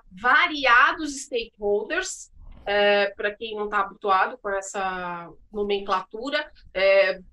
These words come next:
diversos públicos, né? Todos que você pode imaginar, então a gente pode trabalhar com diversos conteúdos, e conteúdos pode ser texto, pode ser vídeo, pode ser áudio, pode ser imagem, né?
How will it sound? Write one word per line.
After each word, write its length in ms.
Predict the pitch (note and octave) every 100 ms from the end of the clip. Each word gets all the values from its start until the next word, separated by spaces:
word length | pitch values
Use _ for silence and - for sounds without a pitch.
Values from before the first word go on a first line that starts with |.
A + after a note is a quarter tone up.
| - - -
diversos 580 | F#3 G#3 B3+ B3 C4+ -
públicos, 840 | C4+ B3+ C#4+ E4 - G4+ - - -
né? 380 | F#3 G#3+ D4 D#4 - - - -
Todos 400 | C#4 E4 F4 -
que 160 | - C4
você 240 | C4+ C4
pode 280 | - A#3 G#3+
imaginar, 600 | G#3+ G#3 G#3+ F#3+ G#3 C#4+
então 120 | C#4+
a 40 |
gente 160 | B3+ B3
pode 280 | A#3+ A#3 -
trabalhar 400 | A3+ A3 G#3+ G#3+
com 80 | G#3+
diversos 420 | G#3 A3+ A#3 -
conteúdos, 600 | B3 B3 C4+ C#4 F4 F4
e 100 | F#4
conteúdos 500 | G#4+ G#4 E4 D#4 -
pode 240 | A3+ G3
ser 200 | E4+ -
texto, 320 | - C#4 C#4
pode 220 | - G#3+ -
ser 200 | C4+ B3
vídeo, 460 | G#3+ B3+ - A4 - - -
pode 240 | G#3+ G#3
ser 160 | B3 A3+
áudio, 540 | G3+ A#3+ A3+ G#3+ G#3
pode 260 | G#3+ G#3 -
ser 180 | A3+
imagem, 600 | A#3+ C#4+ G#3+ B3 B3 G#3
né? 200 | F#3+ A#3